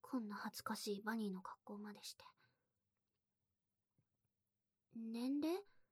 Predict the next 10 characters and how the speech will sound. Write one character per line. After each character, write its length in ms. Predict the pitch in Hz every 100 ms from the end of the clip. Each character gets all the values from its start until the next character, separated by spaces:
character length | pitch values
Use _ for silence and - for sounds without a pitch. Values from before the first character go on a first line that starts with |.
| _ _ _ _ _ _ _ _ _ _ _ _ _ _ _ _ _ _ _ _ - - -
二 120 | 269
十 160 | 269
歳 160 | 254 190
で 100 | 196
す 180 | 196 214 269 - - _ _ _ _ _ _ _ _ _ _ _ _ _ _ _ _ _ _ _ _ _ _ _ - 247 247 285 302 - 226 202 196 226
よ。 140 | 285 - - - _ _ _ _ _ _ _ _ _ _
表 360 | 233 214 208 202
向 140 | 190 170
き 140 | -
は。 160 | -